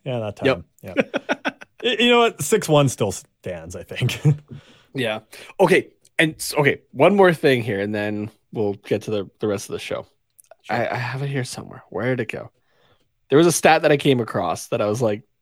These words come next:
Speaker 2: "No fucking way." Okay, here we go. So the episode that really, I think, solidified us really kind of,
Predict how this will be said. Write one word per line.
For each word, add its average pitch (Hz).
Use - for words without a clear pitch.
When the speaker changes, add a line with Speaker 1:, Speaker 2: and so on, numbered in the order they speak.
Speaker 2:
"No 123
fucking 117
way." 87
Okay, 156
here 143
we 131
go. -
So 151
the 190
episode 311
that 190
really, 131
I 123
think, 123
solidified 113
us 131
really 135
kind 117
of, 110